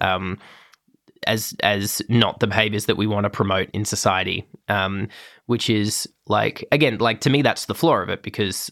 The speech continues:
like, I feel like, again, there's plenty of, um, aspects of what gets, um, sometimes gets quantified as cruelty that can be, um,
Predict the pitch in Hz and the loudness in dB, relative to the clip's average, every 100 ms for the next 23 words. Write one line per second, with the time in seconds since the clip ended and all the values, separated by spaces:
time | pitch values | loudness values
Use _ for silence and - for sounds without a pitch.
0 | - 95 98 92 101 98 98 101 107 101 | -2 -2 0 -2 0 -2 -2 0 0 0
1 | 98 101 - - - 104 - 98 98 101 | 0 -2 -4 -4 -2 0 2 2 2 -2
2 | 95 92 92 107 - - - _ _ _ | -2 0 -2 -6 -8 -20 -20 _ _ _
3 | _ _ _ _ _ _ - 143 - 131 | _ _ _ _ _ _ 0 2 2 2
4 | 131 117 120 - - - 127 - - - | 0 2 2 2 -4 -2 0 0 -4 0
5 | 113 104 104 101 98 - - - _ - | 2 2 0 -2 -4 -8 -20 -20 _ -6
6 | - 131 127 110 - - 120 117 107 101 | 0 2 2 0 -2 0 0 2 0 0
7 | - 110 95 110 95 - 110 104 101 101 | -2 -2 0 0 -2 -2 0 0 2 2
8 | 101 101 - 101 87 78 90 | 2 -2 0 0 0 -6 -8